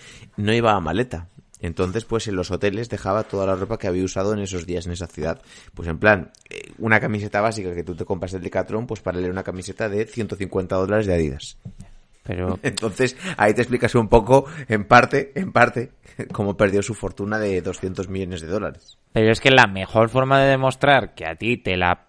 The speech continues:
Speaker 2: o sea, que tienes tanto, tienes mucho dinero, es despreciar el dinero, en plan, "Beh, eh, money ain't a thing", ¿no? O sea, el dinero no es gran cosa,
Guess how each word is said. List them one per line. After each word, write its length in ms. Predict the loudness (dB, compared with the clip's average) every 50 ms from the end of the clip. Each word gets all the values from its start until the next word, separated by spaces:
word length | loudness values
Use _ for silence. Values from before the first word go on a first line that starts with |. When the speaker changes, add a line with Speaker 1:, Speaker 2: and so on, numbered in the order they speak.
| _ _ _ _ _ _ -16 -12 -12 -12
Speaker 2:
o 60 | -8
sea, 340 | -4 0 0 0 0 -2 -6 _ _ _
que 120 | -4 -2 0
tienes 380 | 2 2 2 2 0 -2 0
tanto, 400 | 2 2 2 4 6 8 8 8
tienes 380 | 6 2 0 4 6 6 6 4
mucho 200 | 2 2 4 4
dinero, 380 | 4 4 4 4 4 4 2 2
es 120 | 0 0 2
despreciar 600 | 0 0 -2 -2 -6 -6 -4 -2 2 4 4 6
el 120 | 4 4
dinero, 320 | 2 0 -2 -2 -2 -2 -4
en 80 | -4
plan, 280 | -2 -2 -2 -2 -4 -6
"Beh, 100 | -6 -6 -6 -6 -8 -14 -16
eh, 260 | -16 -16 -14 -14 -10
money 360 | -4 -2 -2 0 2 2 2
ain't 160 | 2 2 2 0
a 80 | 0
thing", 480 | 0 0 0 0 0 -2 -6 -8 -10 -10
¿no? 320 | -8 -4 -4 -4 -4 -4
O 60 | -6
sea, 340 | -6 -4 -4 -2 -2 -2 -4
el 280 | -4 -6 -8 -10 -10 -10
dinero 360 | -8 -8 -6 -6 -4 -4 -4
no 100 | -2 -4
es 60 | -4
gran 220 | -2 -4 -4 -4 0
cosa, 360 | 0 2 2 2 2 0